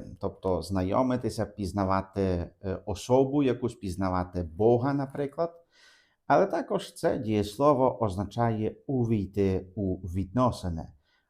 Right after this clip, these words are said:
А близько п'ятнадцяти разів у Старому Завіті це слово навіть означає увійти в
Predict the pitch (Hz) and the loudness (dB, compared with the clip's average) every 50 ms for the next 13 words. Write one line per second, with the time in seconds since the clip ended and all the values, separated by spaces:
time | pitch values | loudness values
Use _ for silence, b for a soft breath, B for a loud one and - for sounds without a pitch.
0 | _ _ - 110 101 98 90 87 85 87 101 135 208 240 - - - - 143 135 | _ _ -2 0 2 2 0 0 0 0 2 2 2 0 -2 -6 -2 2 2 2
1 | 120 - - - 107 101 - - - 165 196 196 - 135 127 117 113 110 107 110 | 2 2 -2 -4 -4 -4 -4 -4 -4 -4 -4 -4 -6 -4 -2 0 0 0 0 0
2 | 139 139 - - 95 - - - 113 117 113 107 107 101 98 98 - - - 98 | -2 -2 -2 -4 -6 -6 -2 0 2 2 2 2 0 -2 -2 -4 -6 -6 -6 -6
3 | 90 92 92 107 135 135 - 101 92 - 98 92 87 - - 110 110 104 104 101 | -4 -2 -2 -2 -2 -4 -4 -6 -6 -6 -6 -8 -6 -4 -2 0 0 0 0 0
4 | 98 95 95 90 - 95 92 90 95 90 - 101 95 95 92 92 - - - 117 | 0 0 -2 -2 -4 -4 -4 -4 -4 -4 -2 0 0 0 0 -2 -4 -4 -4 -4
5 | 104 98 98 98 - 101 98 95 92 92 | -2 -2 -4 -4 -2 0 0 0 -2 -4